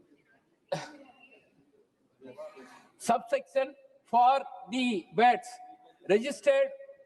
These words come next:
post acknowledgement due, the words speed post with registration and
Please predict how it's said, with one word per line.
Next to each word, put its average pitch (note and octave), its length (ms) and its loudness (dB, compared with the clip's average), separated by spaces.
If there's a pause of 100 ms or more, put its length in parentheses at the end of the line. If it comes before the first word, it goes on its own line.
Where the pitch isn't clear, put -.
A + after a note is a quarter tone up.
post C#4 520 4
acknowledgement A#3 840 2
due, G#3+ 320 0 (560)
the G#3+ 160 2
words C4 400 4 (320)
speed C4 400 0 (480)
post C4+ 320 4 (140)
with B3+ 80 -6 (120)
registration A#3 800 2 (380)
and A3+ 260 -2